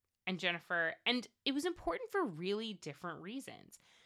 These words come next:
Jennifer Garner was really looking to expand her career outside of television and, um, you know, an action television show at that. And I think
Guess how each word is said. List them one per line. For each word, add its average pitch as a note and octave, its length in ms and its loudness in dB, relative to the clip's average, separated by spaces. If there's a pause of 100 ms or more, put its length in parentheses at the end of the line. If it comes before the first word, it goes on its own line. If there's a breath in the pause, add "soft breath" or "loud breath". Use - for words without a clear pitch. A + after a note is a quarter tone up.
(140 soft breath)
Jennifer F4 260 2
Garner C4+ 380 4
was A3 180 -2
really G3+ 180 2
looking G#3+ 380 2
to G#3 120 -2
expand F3 420 -4
her F3 100 -4
career F3+ 500 -4
outside D#3+ 280 -2
of D3 80 -12
television G#3+ 800 2
and, C#3+ 440 -4 (320 soft breath)
um, B2+ 320 -6
you E3 120 -4
know, C#3+ 180 -2
an E3+ 180 0
action F3 400 6
television F#3+ 460 0
show C3+ 180 -6
at C3 140 -10
that. G3+ 400 6
And G#3 100 2
I G#3+ 60 2
think D4 320 -2